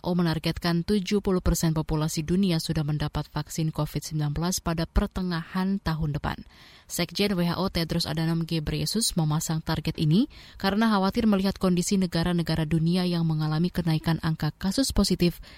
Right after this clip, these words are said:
dan tingkat kematian akibat covid sembilan belas. W H O juga meminta bantuan negara G dua puluh agar mendistribusikan vaksin secara merata.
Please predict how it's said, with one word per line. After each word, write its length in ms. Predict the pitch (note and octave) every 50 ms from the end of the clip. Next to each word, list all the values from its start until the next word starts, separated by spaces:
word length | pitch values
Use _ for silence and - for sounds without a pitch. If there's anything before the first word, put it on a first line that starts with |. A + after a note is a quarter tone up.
| - -
dan 240 | - G#3 G3+ G3 F#3+
tingkat 400 | - G3+ F#3+ F#3 - F3 - -
kematian 480 | - E3 D#3 D3 - D#3 D#3+ D#3 D3
akibat 320 | D3+ - - D3+ C#3+ C#3+ - -
covid 320 | - - D#3+ - - D3+ -
sembilan 400 | - - D3 C#3+ C#3 C#3 C#3 C3
belas. 400 | C#3+ D3+ D3+ - - - - - - - - - - - - -
W 80 | E3
H 160 | F3+ F3+ - F3+
O 80 | F#3+
juga 240 | F#3 F#3 F3+ F#3+ F3+
meminta 240 | F#3 F3+ F#3 F3+ G3 F#3+
bantuan 320 | F3 F3 F3 E3+ F3+ F#3 F3
negara 320 | E3+ D#3+ E3 E3 E3+ E3
G 240 | E3 D#3 E3 D#3+ D3+
dua 160 | D3+ D3+ D3
puluh 240 | - - G#3 A3 G#3
agar 240 | F3+ E3 - E3+ E3
mendistribusikan 960 | D#3+ D#3 D#3 D3+ - - - D#3+ D3+ D#3 D3+ - D#3 - - F#3 F3+ F3+ -
vaksin 480 | - F3+ - - - - B3+ B3+ C4 -
secara 400 | A#3 A3 - G3+ E3+ D3+ C#3+ C#3
merata. 480 | C#3 - - D#3 - - D3+ B2+ -